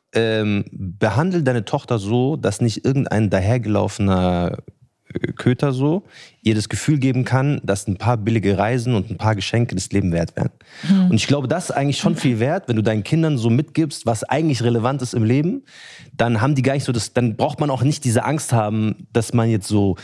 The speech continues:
Speaker 1: Ehre verliert, weil sch-, die Tochter oder die Schwester irgendwas macht, was man nicht machen sollte.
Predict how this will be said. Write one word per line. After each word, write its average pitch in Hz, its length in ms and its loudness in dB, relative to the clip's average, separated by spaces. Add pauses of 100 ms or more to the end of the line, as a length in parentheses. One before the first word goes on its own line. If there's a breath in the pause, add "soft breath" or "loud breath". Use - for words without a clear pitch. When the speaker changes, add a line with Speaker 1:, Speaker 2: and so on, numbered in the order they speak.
(140 loud breath)
Speaker 1:
Ehre 127 260 0
verliert, 113 380 -2
weil 104 120 2
sch-, - 160 -10
die 104 120 -4
Tochter 110 340 0
oder 98 140 -2
die 90 100 -6
Schwester - 400 -2
irgendwas 110 340 -2
macht, 117 240 -2
was - 280 -6
man 98 180 2
nicht 95 160 0
machen 113 200 0
sollte. 120 380 0